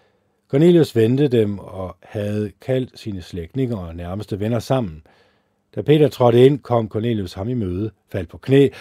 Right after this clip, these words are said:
og bøjede sig respektfuldt for ham. Men Peter tog fat i ham og sagde, "Rejs dig,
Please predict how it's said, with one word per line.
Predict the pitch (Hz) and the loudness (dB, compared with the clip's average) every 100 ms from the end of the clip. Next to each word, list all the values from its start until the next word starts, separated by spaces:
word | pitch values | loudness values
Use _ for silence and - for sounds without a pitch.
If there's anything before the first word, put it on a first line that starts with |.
| - | -10
og | 123 | 0
bøjede | 135 151 160 | 4 6 4
sig | 131 | 0
respektfuldt | 120 113 135 127 - 131 | -4 -4 -6 -6 -6 -6
for | 156 135 | -2 -2
ham. | 95 - _ _ _ _ _ | -2 -8 _ _ _ _ _
Men | 95 87 | -14 -4
Peter | 127 131 92 | 0 0 -2
tog | - 90 | -10 -10
fat | 110 104 | -6 -4
i | 110 | -2
ham | 117 | -2
og | 117 | -4
sagde, | 95 82 87 | -6 -8 -2
"Rejs | 110 147 123 | 2 4 2
dig, | - 104 98 | 0 0 -2